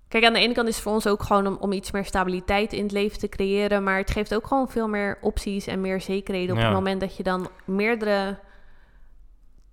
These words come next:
Speaker 1: basis hebt waar je op terug kan vallen. Maar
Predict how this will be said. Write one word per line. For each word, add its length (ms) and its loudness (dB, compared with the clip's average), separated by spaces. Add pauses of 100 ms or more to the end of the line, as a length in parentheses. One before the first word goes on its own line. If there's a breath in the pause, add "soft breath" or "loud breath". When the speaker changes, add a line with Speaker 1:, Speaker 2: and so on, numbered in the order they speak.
Speaker 1:
basis 520 6
hebt 240 0
waar 100 2
je 80 0
op 80 -8
terug 220 -4
kan 180 -2
vallen. 340 0
Maar 400 0